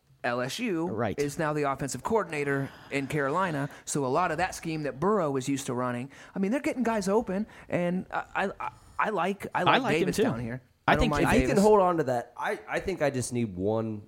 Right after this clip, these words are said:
Speaker 3: I think I need one more
Speaker 1: That's
Speaker 3: week.
Speaker 1: how I was last week. I was scared of a half of what it was, so I get it. I get
Speaker 3: And
Speaker 1: where
Speaker 3: I
Speaker 1: you're
Speaker 3: said
Speaker 1: coming
Speaker 3: it,
Speaker 1: from there.
Speaker 3: yeah.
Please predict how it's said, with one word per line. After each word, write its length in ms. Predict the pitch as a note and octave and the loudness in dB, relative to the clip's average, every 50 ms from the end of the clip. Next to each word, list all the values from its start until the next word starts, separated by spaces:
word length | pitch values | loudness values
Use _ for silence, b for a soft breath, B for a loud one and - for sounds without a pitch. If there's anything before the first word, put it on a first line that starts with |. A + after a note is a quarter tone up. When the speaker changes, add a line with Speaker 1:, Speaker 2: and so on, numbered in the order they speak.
| _ - | _ -8
Speaker 3:
I 60 | - B2 | -8 -6
think 160 | D3 F#3 E3+ | -4 -2 -2
I 60 | D3+ | -2
need 260 | C#3 C3 A#2 F#2+ F2+ F2 | -2 -2 -4 -6 -8 -4
one 280 | G2 G#2+ A2 A2 G#2+ | -2 -2 -2 -2 -2
more 240 | G#2 G2 G2 F#2+ F2+ | -2 -2 0 2 6
Speaker 1:
That's 140 | - A3+ - | 6 6 6
Speaker 3:
week. 40 | C#4 | 6
Speaker 1:
how 80 | C4 B3 | 4 4
I 100 | A#3+ A#3+ | 4 6
was 180 | A3+ G#3+ F#3 E3 | 4 4 4 2
last 220 | F3 E3+ E3+ F3+ | 0 -2 0 -2
week. 120 | E3 B2+ | -2 0
I 60 | D#3 E3+ | 2 0
was 100 | F#3 - | 0 0
scared 320 | - - F3 E3+ E3+ E3+ | -2 0 0 2 2 2
of 100 | D#3 C3+ | 0 0
a 60 | B2+ | -2
half 400 | B2 C#3+ D3+ D3+ C3+ C3 - - | -2 -2 -2 -2 -2 -2 -4 -4
of 60 | A#2+ | -2
what 180 | A#2+ A#2+ A#2+ A#2 | 0 0 0 2
it 60 | A2+ A2+ | 2 0
was, 160 | A#2 A#2 - | 0 -2 0
so 120 | - D#3+ | 0 0
I 80 | F#3+ A3 | 0 0
get 220 | F#3 E3 C#3 A#2 | 0 0 -2 0
it. 80 | B2 B2+ | 0 -2
I 80 | C#3 | -2
get 100 | D3+ D#3+ | -2 -2
Speaker 3:
And 80 | F3 B2+ | -2 0
Speaker 1:
where 60 | C3 | 0
Speaker 3:
I 40 | C3+ | 0
Speaker 1:
you're 80 | B2+ A#2+ | 0 0
Speaker 3:
said 60 | - | 0
Speaker 1:
coming 200 | A#2+ A2 G2+ G2+ | -2 0 -2 -2
Speaker 3:
it, 40 | - | -4
Speaker 1:
from 160 | G2 F#2 G2+ | -4 -4 -2
there. 80 | A2+ | -2
Speaker 3:
yeah. 100 | G#2 - | -2 -2